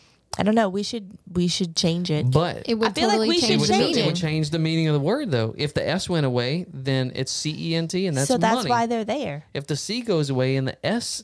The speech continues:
Speaker 2: stays,
Speaker 1: Then it's you
Speaker 2: then
Speaker 1: sent
Speaker 2: it's
Speaker 1: something.
Speaker 2: Yep. And if
Speaker 1: So
Speaker 2: it's
Speaker 1: maybe that's why
Speaker 2: S
Speaker 1: they put it
Speaker 2: and the
Speaker 1: together
Speaker 2: C
Speaker 1: so you can smell.
Speaker 2: Yes.
Speaker 3: Yes.
Speaker 2: I understand. But which one is silent in this word?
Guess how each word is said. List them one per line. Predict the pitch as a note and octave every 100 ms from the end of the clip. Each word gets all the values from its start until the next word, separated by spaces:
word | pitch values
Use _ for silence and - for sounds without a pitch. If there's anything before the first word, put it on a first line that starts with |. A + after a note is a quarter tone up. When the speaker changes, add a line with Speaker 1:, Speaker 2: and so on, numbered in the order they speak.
| _
Speaker 2:
stays, | - - C3+ B2+ B2 F3+
Speaker 1:
Then | G#3 G3+
it's | F#3+
you | F#3+ F#3+
Speaker 2:
then | C3+
Speaker 1:
sent | A#2
Speaker 2:
it's | -
Speaker 1:
something. | F#3 E3 C#3+ C#3+ D#3
Speaker 2:
Yep. | A2+ A#2 D#3 G#3+ _ _ _ -
And | C3 B2 A#2 -
if | C3+
Speaker 1:
So | -
Speaker 2:
it's |
Speaker 1:
maybe | A#3+ B3 C#4+
that's | B3+ B3+
why | D4
Speaker 2:
S | D4
Speaker 1:
they | C#4
put | - -
it |
Speaker 2:
and | E3
the | B3+ D#4+
Speaker 1:
together | G#3+ A3+ G3+ F#3+
Speaker 2:
C | D3
Speaker 1:
so | G3
you | F#3
can | F#3 F3+
smell. | F3 F#3+ F#3+ D#3+ D3 - _ _ -
Speaker 2:
Yes. | C3+ A2+ A2 - _ _ -
Speaker 3:
Yes. | -
Speaker 2:
I | A#2+ A#2+
understand. | C3+ D3+ D#3 - F#3+ D#3 G#2 F#2+ _ -
But | A#2+
which | F#2 C#3 F#3 -
one | C#3 A#2 A#2 - _
is | A#2+ B2 _
silent | - - B2+ B2+ G#2+ G#2+ - _ _ _ _
in | C3+ A#2 A2 B2
this | C3+ C#3
word? | G2 F#2+ D2+